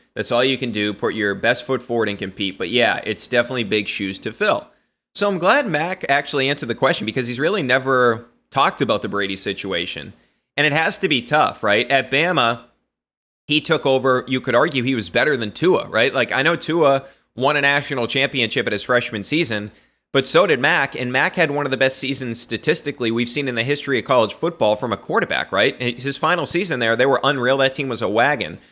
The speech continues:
So it's been, it's, it's like Alabama, right away he was good. So it's like, okay, a-, after a couple games, it's like, yeah, he's not really replacing Tua anymore because now the first year he replaced Tua, okay, yeah, you had questions.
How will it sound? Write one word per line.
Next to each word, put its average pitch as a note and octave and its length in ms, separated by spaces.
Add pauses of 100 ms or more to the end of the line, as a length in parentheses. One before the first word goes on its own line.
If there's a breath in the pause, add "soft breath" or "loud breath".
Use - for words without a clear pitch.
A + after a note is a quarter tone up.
(320 soft breath)
So F3+ 280
it's D#3+ 200
been, F#3+ 320
it's, - 400 (320)
it's - 380 (240)
like D#3+ 260
Alabama, A3 560
right G3 220
away G#3+ 180
he F#3+ 80
was D3+ 160
good. A3 380
So F#3 160
it's E3 100
like, F3+ 160
okay, F#3+ 460
a-, - 180
after G3+ 260
a E3+ 60
couple F#3 220
games, F3+ 240
it's C#3 100
like, D#3 140
yeah, A3 160
he's F#3+ 200
not A3 160
really G#3 220
replacing E3+ 460
Tua G3+ 240
anymore C#3+ 340
because D3 480
now C#3 320
the B2+ 180
first A3+ 320
year C#3 200
he A#2+ 40
replaced A2+ 380
Tua, A#2+ 280
okay, C#3+ 200
yeah, B2+ 160
you A#2+ 160
had G#2 160
questions. A2+ 540